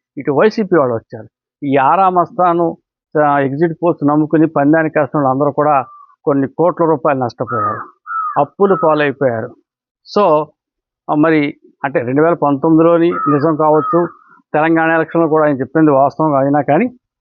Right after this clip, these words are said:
ఇప్పటికి వచ్చేసరికి ఆయన యొక్క సర్వే సంస్థ మీద పూర్తిగా క్రెడిబిలిటీ పోయింది.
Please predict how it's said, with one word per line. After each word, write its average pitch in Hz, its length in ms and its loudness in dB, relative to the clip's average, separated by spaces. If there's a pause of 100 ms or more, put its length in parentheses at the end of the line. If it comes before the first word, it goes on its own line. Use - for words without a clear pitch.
(120)
ఇప్పటికి 160 360 0
వచ్చేసరికి 170 680 0 (480)
ఆయన 160 260 2
యొక్క 156 220 -2
సర్వే 165 380 0
సంస్థ 143 360 -2
మీద 156 280 2 (160)
పూర్తిగా 196 420 0
క్రెడిబిలిటీ 170 520 0 (140)
పోయింది. 120 260 0